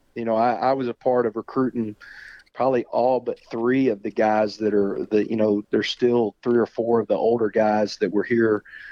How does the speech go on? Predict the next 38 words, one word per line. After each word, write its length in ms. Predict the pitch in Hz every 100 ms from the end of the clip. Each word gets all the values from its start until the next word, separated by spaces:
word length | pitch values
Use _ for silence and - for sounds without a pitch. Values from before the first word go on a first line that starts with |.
| -
uh, 160 | - 107
before 500 | 101 - - 135 139
me. 420 | 120 107 104 117 _ - _ -
And 200 | 113 110
so 600 | - 120 113 110 104 95
just 240 | - 131 -
had 260 | - 135
such 280 | - 143 -
a 40 | 120
great 380 | 117 120 127
relationship 640 | 123 113 113 - 110 - 110
with 120 | 107
those 240 | 107 104 -
guys. 400 | 107 104 104 98
So 160 | 113
that, 240 | 117 117 -
you 100 | 117
know, 140 | 113 107
that 180 | 117 117
was 180 | 107
number 220 | - 113 107
one. 480 | 110 117 113 107 - - - - - -
Um, 500 | 107 107 104 101 101 - -
uh, 140 | 139 -
number 220 | 127 131
two, 540 | - - 156 147 131 - - - -
the 80 | 117
relationship 580 | 120 123 131 - 127
that 80 | -
I've 240 | 113 104 -
built 380 | 117 117 - -
with 420 | 110 113 113 107
our 400 | 110 104 104 104 -
athletic 480 | 107 107 113 104 101
director, 400 | 98 98 98 104
Mac 280 | 104 104 -
Rhodes, 440 | 104 101 101 -
and 240 | 104 101